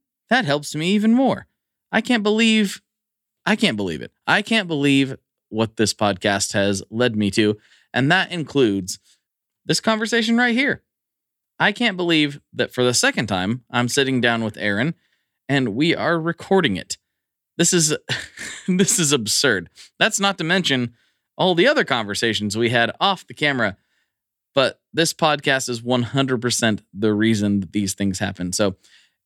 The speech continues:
Aaron is a brilliant guitarist and musician, and he's just such a cool dude. He is the guy behind the project Intervals, which if you haven't heard before, please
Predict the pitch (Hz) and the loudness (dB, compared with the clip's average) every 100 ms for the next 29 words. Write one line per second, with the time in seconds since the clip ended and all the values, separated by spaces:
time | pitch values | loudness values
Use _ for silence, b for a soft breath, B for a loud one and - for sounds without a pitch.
0 | _ 160 202 208 196 - 131 135 123 127 | _ 2 2 2 -2 -4 0 0 2 -2
1 | - - 185 220 214 170 156 156 143 139 | -2 -4 0 2 2 0 -4 0 0 0
2 | - 127 120 117 123 123 127 120 113 101 | 0 0 2 2 2 2 2 0 -2 -2
3 | 101 95 - _ _ _ 180 156 131 - | -2 -2 -6 _ _ _ -4 -2 -2 -2
4 | - - 143 - 98 120 110 101 110 107 | -2 0 0 0 -4 0 2 2 4 2
5 | 101 b b _ 156 165 151 147 135 131 | 0 b b _ 2 2 2 0 0 2
6 | 127 123 120 _ _ 98 110 107 104 98 | 2 -2 -6 _ _ -4 -2 0 -2 -4
7 | - _ - - 104 101 101 - - 175 | -10 _ -16 -2 0 2 -2 -4 -2 0
8 | 185 175 180 175 - - _ 107 - 101 | 2 2 2 0 -4 -10 _ -8 -8 -12
9 | - 95 123 123 104 117 110 104 117 110 | -6 -2 0 0 -2 -4 -4 -4 0 2
10 | 107 104 - _ _ - 147 120 87 - | 2 0 -4 _ _ -4 0 0 0 -6